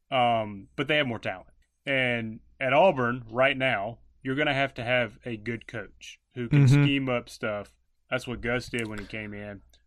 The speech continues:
Speaker 1: Lane right now is scheming Ole Miss players open.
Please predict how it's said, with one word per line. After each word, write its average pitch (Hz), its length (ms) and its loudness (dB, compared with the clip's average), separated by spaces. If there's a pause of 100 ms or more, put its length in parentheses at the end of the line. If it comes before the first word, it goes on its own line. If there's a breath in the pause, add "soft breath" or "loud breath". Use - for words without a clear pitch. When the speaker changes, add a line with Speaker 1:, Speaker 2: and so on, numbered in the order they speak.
(120)
Speaker 1:
Lane 131 400 0
right 131 220 2
now 113 500 -2 (320)
is 117 180 -10
scheming 131 640 -4 (100)
Ole 120 140 -4
Miss 123 220 -4
players 127 400 -2
open. 107 420 -8